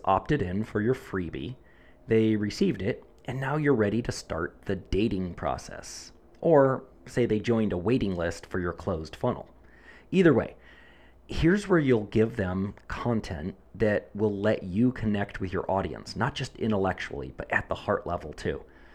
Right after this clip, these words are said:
And the best way to connect with people at the heart is to find topics that are related to your values,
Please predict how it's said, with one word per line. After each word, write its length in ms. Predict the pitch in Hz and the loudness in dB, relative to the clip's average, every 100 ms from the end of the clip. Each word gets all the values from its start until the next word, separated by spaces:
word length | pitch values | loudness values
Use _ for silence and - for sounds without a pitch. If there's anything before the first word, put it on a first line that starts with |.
| - - | -20 -6
And 140 | 104 | -4
the 40 | |
best 380 | 101 - 147 - | -2 0 0 2
way 100 | 160 | 4
to 120 | 139 | 4
connect 500 | 135 - 113 113 - | 0 -2 2 2 2
with 160 | 98 - | -6 -6
people 340 | - 104 92 | -8 -6 -4
at 120 | 69 - | -6 -8
the 80 | |
heart 320 | - 131 113 - | 0 2 2 -2
is 100 | - | -12
to 80 | - | -12
find 360 | - 104 95 | -4 -2 -2
topics 640 | - - 113 - - - - | -6 0 0 0 -8 -14 -10
that 140 | 98 | -4
are 100 | 92 | -4
related 640 | 85 90 87 101 107 123 120 | -6 -8 -4 -2 0 -2 -6
to 140 | - | -8
your 120 | 92 | -6
values, 880 | 90 92 92 95 98 82 58 50 - | -6 -10 -6 -2 0 -2 -10 -14 -20